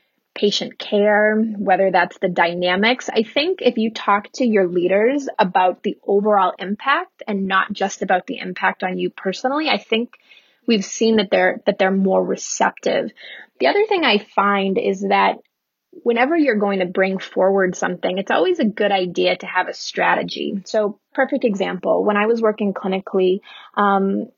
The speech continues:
we were in the overlap of our fall season and the start of winter season. And our women's basketball team, um,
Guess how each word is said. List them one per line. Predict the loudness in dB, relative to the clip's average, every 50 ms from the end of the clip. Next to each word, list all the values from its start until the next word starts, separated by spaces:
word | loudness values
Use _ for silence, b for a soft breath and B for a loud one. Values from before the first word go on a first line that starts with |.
| _
we | -2 0 2
were | 2 2
in | 2 2 2
the | 2 2
overlap | 2 2 0 2 2 2 2 2 2 2 0 0 -2
of | -2 -2 0
our | 0 0 0 -2 _
fall | -2 0 0 0
season | -2 -6 -8 -8 -8 -6 -6 -8
and | -8 -8
the | -8 -8
start | -10 -10 -4 0 2 2 2 2
of | 0 -6
winter | -8 -10 -10 -10 -10 -10
season. | -6 -4 -4 -4 -2 -2 -2 -2 -4 -6 -6
And | -2 0
our | 2 2 2
women's | 2 2 2 0 0 0
basketball | 0 0 0 -2 -2 -4 -4 -2 0 0 0 0 0
team, | -4 -8 -12 -10 -8 -8 -6 -6 -8 -8 -8
um, | -8 -6 -6 -6 -6 -6 -8 -10 -12